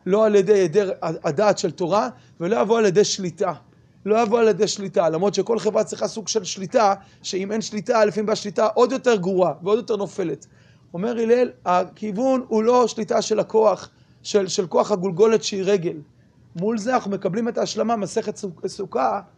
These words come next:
על ההבנה שלאן כל תפיסת החיים התרבותיים הולכים. האם התרבות היא תרבות כזאת שהזקנה זה כבר מוות וחידלון, אז הכל נמצא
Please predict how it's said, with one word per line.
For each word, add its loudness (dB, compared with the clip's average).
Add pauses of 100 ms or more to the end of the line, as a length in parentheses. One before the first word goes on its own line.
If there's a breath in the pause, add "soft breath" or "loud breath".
(320 soft breath)
על 0
ההבנה 2
שלאן 2
כל 4
תפיסת -2
החיים 0
התרבותיים -4
הולכים. -2 (520 soft breath)
האם 0
התרבות -2
היא -6
תרבות -4
כזאת 0
שהזקנה 0
זה -2
כבר -2
מוות 2
וחידלון, 0
אז -4
הכל -2
נמצא 2